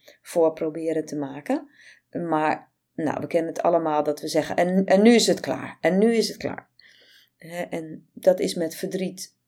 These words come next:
ook. Het schijnt bij jongens nog meer dan bij meisjes. Ehm, angst is natuurlijk eentje die, eh, zie je niet zo snel.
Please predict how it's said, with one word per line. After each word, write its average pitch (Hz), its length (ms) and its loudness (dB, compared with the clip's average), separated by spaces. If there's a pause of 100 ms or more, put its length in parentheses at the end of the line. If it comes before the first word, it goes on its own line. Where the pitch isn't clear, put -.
ook. 262 520 6
Het - 100 -12
schijnt 175 440 -4
bij 156 200 -2
jongens 175 480 -4
nog 165 280 -10
meer 175 440 -4
dan 143 240 -4
bij 151 120 -2
meisjes. 302 720 2 (1080)
Ehm, 196 800 2 (920)
angst - 760 6
is 190 220 -2
natuurlijk 175 760 -4 (380)
eentje 190 420 2
die, 165 440 -10
eh, 147 360 -10
zie 214 320 8
je 311 80 8
niet 196 220 2
zo 143 160 -4
snel. 165 680 -4